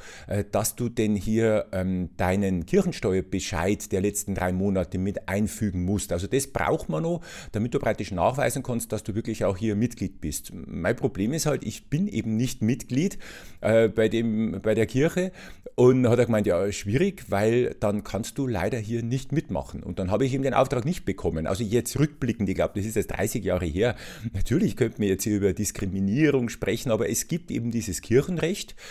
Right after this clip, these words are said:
Ähm, das hat jetzt nichts mit der Kirche zu tun. Es geht mir nur ums Prinzip. Es ging halt drum, es waren Spielregeln, die vorher drin gestanden sind in diesen Ausschreibungsunterlagen.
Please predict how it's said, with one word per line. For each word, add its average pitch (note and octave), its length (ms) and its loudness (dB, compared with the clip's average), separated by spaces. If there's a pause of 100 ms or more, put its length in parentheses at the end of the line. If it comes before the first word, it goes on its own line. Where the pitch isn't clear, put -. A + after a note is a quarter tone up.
(220)
Ähm, G#2+ 220 2
das G2+ 180 0
hat C3 100 4
jetzt D#3 160 -2
nichts - 180 2
mit C#3+ 120 0
der A#2 80 2
Kirche - 320 4
zu - 100 -6
tun. G#2+ 220 -2
Es F#2+ 120 -2
geht B2 200 -4
mir B2+ 80 -2
nur B2 100 2
ums A2+ 220 -2
Prinzip. G2 480 -4
Es A2+ 120 -4
ging D3 180 -2
halt D3+ 160 -4
drum, C3 140 -2
es A2 160 -4
waren F2+ 160 0
Spielregeln, F3 880 0 (460)
die - 100 2
vorher G#2+ 300 2
drin C#3 300 2
gestanden G#2 480 -2
sind B2 300 -4
in C3+ 300 -4
diesen A2 500 -4
Ausschreibungsunterlagen. C#3+ 1300 -2